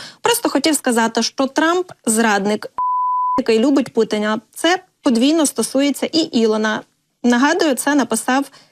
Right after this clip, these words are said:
Кінг, Стівен Кінг у своєму дописі в соцмережі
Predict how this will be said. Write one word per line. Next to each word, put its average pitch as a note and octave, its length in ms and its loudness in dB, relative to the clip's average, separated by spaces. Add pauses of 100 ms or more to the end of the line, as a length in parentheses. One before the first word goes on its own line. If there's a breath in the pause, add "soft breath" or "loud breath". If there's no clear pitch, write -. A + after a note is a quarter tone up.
(120)
Кінг, A#3+ 440 0
Стівен D#4+ 400 0
Кінг A3+ 460 -4
у A3 360 2
своєму A#3 400 2
дописі B3+ 600 0 (360 loud breath)
в A3 80 -8
соцмережі A#3 720 0